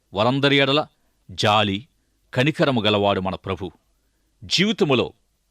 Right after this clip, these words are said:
బాధననుభవించు వారిని చూచి ప్రభు బాధననుభవించాడు. ప్రభు బోధలో తెలియజేసిందేమిటంటే, ఈ లోక తుఫాను లాంటి సమస్యలకు ఎవరు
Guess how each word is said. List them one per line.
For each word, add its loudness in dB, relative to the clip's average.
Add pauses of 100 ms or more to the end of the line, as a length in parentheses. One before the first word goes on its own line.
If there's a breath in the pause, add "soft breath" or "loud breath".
(200)
బాధననుభవించు 2
వారిని 0
చూచి -4 (580)
ప్రభు 0 (440)
బాధననుభవించాడు. 0 (760)
ప్రభు 0
బోధలో 0 (420)
తెలియజేసిందేమిటంటే, 0 (600)
ఈ 4
లోక 2
తుఫాను -2
లాంటి 0 (460)
సమస్యలకు 0 (500)
ఎవరు 0